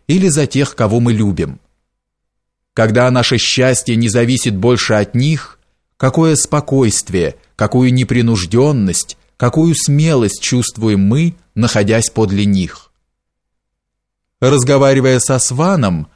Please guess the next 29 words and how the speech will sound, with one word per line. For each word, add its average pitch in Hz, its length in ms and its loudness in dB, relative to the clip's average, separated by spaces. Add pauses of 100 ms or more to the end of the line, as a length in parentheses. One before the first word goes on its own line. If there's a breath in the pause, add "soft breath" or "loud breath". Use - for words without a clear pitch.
(120)
обращаясь 117 720 0
к - 80 -12
нему 120 240 0
в - 120 -8
письмах, 135 720 -4 (380)
она 160 280 2
не 170 140 4
употребляла 175 680 2
больше 113 380 0
тех 104 240 -2
слов, 170 520 -2 (340)
при 120 140 0
помощи 135 480 0
которых 127 440 0
пыталась 120 460 0
создать 113 480 -2
себе 107 360 -2
иллюзию, 104 680 -2 (300)
будто 165 360 0
он 151 200 2
принадлежит 143 800 0
ей, 90 360 -2 (560)
не 170 180 2
пользовалась 120 640 0
то 120 160 0
и 120 80 2
дело 117 280 2
местоимением 113 1080 0
«мой». 104 480 0